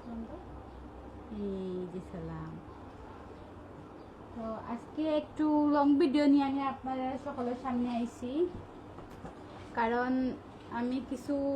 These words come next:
এই যে অনেকগুলো জামা কাপড় ওর আছে যেগুলা ওর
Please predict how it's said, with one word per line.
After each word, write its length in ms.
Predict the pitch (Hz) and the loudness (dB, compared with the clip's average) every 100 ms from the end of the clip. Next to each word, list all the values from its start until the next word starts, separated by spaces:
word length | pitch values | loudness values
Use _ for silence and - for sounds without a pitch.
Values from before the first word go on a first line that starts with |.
| 262 - - - - - - - - - | 0 -6 -14 -14 -14 -14 -14 -14 -8 0
এই 80 | 233 226 | 2 4
যে 60 | 240 254 | 4 6
অনেকগুলো 340 | 285 - 277 247 | 4 4 4 6
জামা 180 | 262 233 | 4 4
কাপড় 260 | 233 240 254 | 2 4 6
ওর 80 | 247 240 | 6 6
আছে 160 | 240 262 233 | 2 0 2
যেগুলা 340 | 226 240 240 240 233 - - - - - - - - - - - - | 2 4 4 2 -2 -6 -14 -14 -14 -14 -14 -14 -14 -12 -12 -14 -4
ওর 80 | 226 | -2